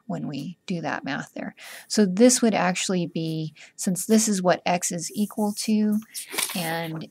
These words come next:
x is the shortest length, the shortest side here,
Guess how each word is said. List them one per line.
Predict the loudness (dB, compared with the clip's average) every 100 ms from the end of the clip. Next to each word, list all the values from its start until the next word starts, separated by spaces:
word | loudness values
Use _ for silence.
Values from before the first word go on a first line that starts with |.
| -2
x | -2 -2 -4 -2
is | -2 -2 -4 -4
the | -2 -2
shortest | -4 -2 0 0 0 -2 -2
length, | -2 -2 -8 _
the | -10 -8
shortest | -4 -4 -4 -2 -2
side | 0 0 -2 -4
here, | -4 -4 -4